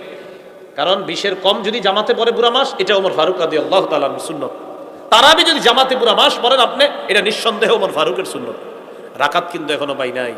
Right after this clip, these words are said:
শুধু পাইছি এক ইমামের পিছে সব মুসল্লিদেরকে দাঁড় করাই দিছি। কত রাকাত? এখনো পাইনি। তাহলে ম-, বুখারীর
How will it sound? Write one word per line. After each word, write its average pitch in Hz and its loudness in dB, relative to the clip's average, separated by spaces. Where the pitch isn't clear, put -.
শুধু 156 -10
পাইছি 165 -4
এক 151 0
ইমামের 190 0
পিছে 160 -6
সব 165 -4
মুসল্লিদেরকে 165 -8
দাঁড় 135 -4
করাই 123 -6
দিছি। - -16
কত 180 0
রাকাত? 208 2
এখনো 139 -6
পাইনি। 113 -8
তাহলে 190 6
ম-, - -6
বুখারীর 196 2